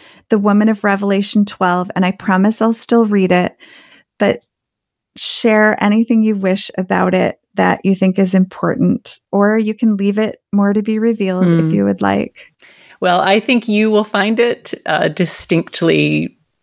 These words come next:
Speaker 2: powerful, just given the Revelation Project, given your own story, all of those things. I will just say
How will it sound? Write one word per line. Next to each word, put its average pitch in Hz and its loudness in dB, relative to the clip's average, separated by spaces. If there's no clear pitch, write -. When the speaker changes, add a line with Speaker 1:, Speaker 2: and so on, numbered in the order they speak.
Speaker 2:
powerful, 156 0
just - -6
given 160 -2
the 160 -4
Revelation 170 0
Project, 165 -2
given 160 -2
your 165 -4
own 156 -2
story, 165 0
all 160 2
of 151 -4
those 151 0
things. 151 -2
I 156 2
will 175 2
just 165 -4
say 156 0